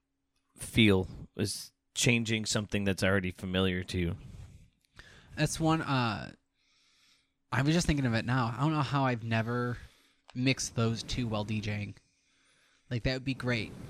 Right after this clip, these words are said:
Speaker 2: to drop on a dance floor. If you get a young enough crowd that would appreciate it,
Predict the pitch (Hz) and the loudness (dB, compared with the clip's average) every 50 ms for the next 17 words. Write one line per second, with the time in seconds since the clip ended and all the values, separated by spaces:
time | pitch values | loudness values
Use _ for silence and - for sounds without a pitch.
0 | - - 135 120 - 117 117 110 101 85 - - - - _ - - 117 113 110 | -14 -10 -10 -6 -2 -2 0 0 0 -2 -6 -10 -20 -20 _ -12 -8 -6 -6 -6
1 | 104 107 107 98 101 95 - - 80 78 95 104 - - - _ _ _ _ _ | -4 -6 -6 -6 -6 -10 -12 -12 -12 -12 -10 -12 -14 -18 -20 _ _ _ _ _
2 | - - - - - - - - 113 127 117 113 117 117 113 113 117 117 117 113 | -20 -20 -20 -20 -20 -20 -14 -4 -2 0 0 0 0 0 -2 -2 -2 -2 -2 -4
3 | - - - 127 113 110 113 127 131 127 131 - _ _ _ - 117 101 110 113 | -4 -4 -2 0 0 0 0 -2 -2 -6 -8 -12 _ _ _ -6 -6 -4 -2 -2
4 | 107 - - - 110 104 - 135 131 139 143 151 - | -4 -4 -4 -4 -4 -2 -2 0 0 2 0 0 -2